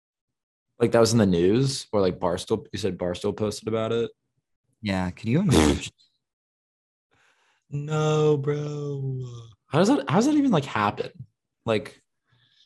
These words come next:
Speaker 1: when you get, like, the raw chicken, like, it's, there's just no skin. Like, do, are they, like, are they getting the, their chicken straight from the farm alive? Like,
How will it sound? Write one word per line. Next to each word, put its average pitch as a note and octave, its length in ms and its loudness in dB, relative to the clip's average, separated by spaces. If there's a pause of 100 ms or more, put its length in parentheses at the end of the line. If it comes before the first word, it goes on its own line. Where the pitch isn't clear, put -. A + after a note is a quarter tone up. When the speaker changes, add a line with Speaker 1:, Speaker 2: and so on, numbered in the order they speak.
(160)
Speaker 1:
when C#3 120 4
you C#3+ 80 2
get, D3+ 380 2
like, A#2 260 -2 (200)
the G#2+ 100 -4
raw G2+ 320 2
chicken, F#2 520 -8
like, C#2+ 240 -14
it's, - 640 -10
there's G#2 240 -4
just - 220 -8
no F#2 120 -2
skin. - 500 -4
Like, G#2 280 -6 (380)
do, - 180 -4
are A2+ 80 4
they, A#2+ 160 6
like, G#2+ 340 2 (140)
are G#2 100 0
they A2 140 0
getting G#2+ 480 -6
the, F#2+ 160 -6 (220)
their G2 120 2
chicken G2 340 -2
straight F#2+ 300 0
from F#2+ 160 -8
the F#2 80 -4
farm F#2 360 -2
alive? F2+ 640 -2
Like, F2+ 400 -8